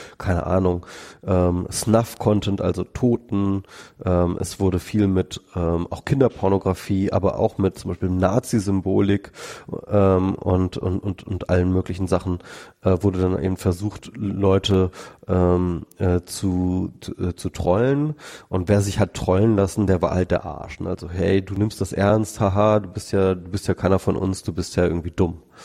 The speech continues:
ja, wenn du das ernst nimmst. Das ist so ein bisschen diese ganze Geschichte und, ähm, die Ideologie dahinter war halt, wir haben keine Ideologie, ist alles nur for the lulz, nimm das alles nicht so ernst, wir trollen doch nur.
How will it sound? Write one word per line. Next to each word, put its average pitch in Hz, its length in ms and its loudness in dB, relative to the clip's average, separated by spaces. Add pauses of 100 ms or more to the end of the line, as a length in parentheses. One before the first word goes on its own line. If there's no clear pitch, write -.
(220)
ja, 90 280 0
wenn 87 100 0
du 85 60 -6
das 87 160 -2
ernst - 360 -6
nimmst. - 300 -10 (360)
Das 95 120 4
ist 92 120 -4
so 107 80 2
ein 98 60 2
bisschen 95 280 2
diese 92 240 -2
ganze 92 300 -2
Geschichte 123 500 0
und, 95 400 -2
ähm, 92 400 0
die 98 160 -6
Ideologie 90 440 -4
dahinter 117 460 2
war 95 160 2
halt, 95 300 -2
wir 90 100 -2
haben 147 140 2
keine 123 180 0
Ideologie, 110 640 -2 (280)
ist 101 160 -4
alles 104 280 0
nur 101 100 2
for 95 220 -2
the 87 80 -2
lulz, 135 400 2
nimm 107 120 2
das 92 140 0
alles 95 220 -4
nicht 98 120 -4
so - 80 -4
ernst, 120 640 -2
wir 95 320 4 (300)
trollen 92 420 0
doch - 240 -10
nur. - 360 -14